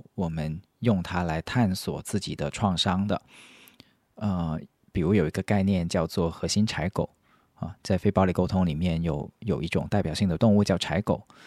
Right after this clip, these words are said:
这个柴狗就意味着我们心里面有时候会有一些非常暴力的语言，呃，非常对别人的评判，或者是对自己的评判。那，而有一些柴狗呢，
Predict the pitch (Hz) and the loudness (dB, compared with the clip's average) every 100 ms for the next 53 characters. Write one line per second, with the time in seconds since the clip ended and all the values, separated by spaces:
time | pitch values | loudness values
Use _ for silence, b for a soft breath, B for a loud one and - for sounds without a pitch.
0 | B B - 98 101 98 110 76 98 92 | B B -6 -4 0 2 4 2 2 0
1 | - 110 104 90 87 78 76 - 92 90 | 4 4 6 4 0 0 -2 -2 0 0
2 | 87 - 85 85 - - 90 87 92 80 | 2 0 0 -2 -4 -2 -2 0 0 -2
3 | - 85 - 85 78 92 - 78 104 95 | -4 -6 -2 -2 -2 -4 -4 2 6 6
4 | 92 85 82 82 73 73 73 85 - B | 4 0 -4 -4 -4 -2 -2 -6 -10 B
5 | B B - - - 92 95 78 80 - | B B -10 -8 -2 -2 -2 -2 -2 0
6 | 82 - 78 87 95 - 82 101 117 82 | 0 0 0 0 0 -2 -2 2 2 2
7 | 87 _ _ - 92 - - 95 95 156 | -4 _ _ -6 -4 -6 -4 -2 2 2
8 | 131 95 76 - 85 92 98 92 b b | 0 -2 -6 -4 -4 -2 -2 -2 b b
9 | b b b b b - 123 107 101 b | b b b b b 0 4 4 0 b
10 | b b b _ _ _ - 139 156 107 | b b b _ _ _ 4 4 4 2
11 | 110 131 143 - 95 113 67 80 92 | 2 2 2 2 2 4 2 2 -4